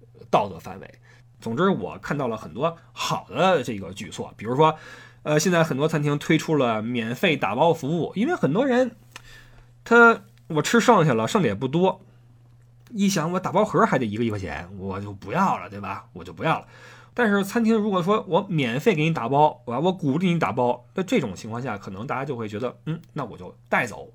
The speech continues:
也没什么大不了，对吧？”或者说，很多餐厅推出了半份儿菜，呃，小份儿菜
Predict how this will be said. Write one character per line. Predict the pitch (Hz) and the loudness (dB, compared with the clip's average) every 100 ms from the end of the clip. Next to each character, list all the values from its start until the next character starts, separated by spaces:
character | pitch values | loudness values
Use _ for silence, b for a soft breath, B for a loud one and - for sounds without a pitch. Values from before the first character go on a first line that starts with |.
| - | -12
也 | 110 92 - | -10 -10 -8
没 | 110 | -4
什 | 151 | -2
么 | |
大 | 160 | -2
不 | 123 | -4
了， | 107 - - | -6 -10 -10
对 | - | -6
吧？” | 123 - B B B | -6 -6 B B B
或 | 233 | 4
者 | 214 | 4
说， | 190 214 202 - | 6 4 4 -2
很 | - 135 | -6 -2
多 | |
餐 | 160 175 | 0 0
厅 | 175 | 0
推 | 175 | 0
出 | 180 175 | -2 2
了 | 156 - - - _ - _ _ - - - _ | 2 0 -6 -20 _ -20 _ _ -20 -20 -20 _
半 | 147 113 | -2 -2
份 | 107 | -4
儿 | 101 | -6
菜， | - - - - _ - - - | -4 -6 -8 -20 _ -20 -20 -20
呃， | - 127 | -18 -16
小 | - - - | -8 -4 -2
份 | 175 147 | 2 2
儿 | |
菜 | 131 113 | 2 -6